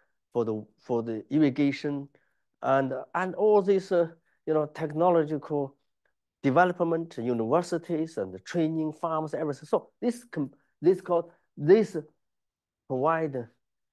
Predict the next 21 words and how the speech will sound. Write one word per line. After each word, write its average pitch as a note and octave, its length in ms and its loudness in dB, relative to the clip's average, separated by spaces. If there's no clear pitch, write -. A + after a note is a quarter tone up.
um, A2+ 300 -8
huge E3+ 600 2
drive B2+ 400 0
for D#3 220 -2
the, G#2+ 160 -8
for E3 320 -2
the - 100 -12
agricultural D3+ 720 -8
grain D3+ 260 0
production, B2+ 540 -12
you E3 60 -8
know, F#3+ 200 -10
from C3 160 -6
nineteen D#3+ 320 -6
fifties, C#3+ 440 -10
from C3+ 180 -20
nineteen D#3+ 260 -20
fifty, D3+ 300 -20
first E3+ 340 -2
ten D3 240 -4
years, F#2 220 -6